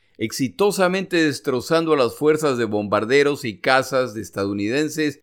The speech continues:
que defendían estas islas. En apenas un día,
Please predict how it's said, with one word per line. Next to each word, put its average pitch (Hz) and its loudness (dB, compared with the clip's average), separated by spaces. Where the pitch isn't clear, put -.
que 123 0
defendían 123 0
estas 123 -2
islas. 156 -6
En 139 4
apenas 208 2
un 233 -4
día, 180 -2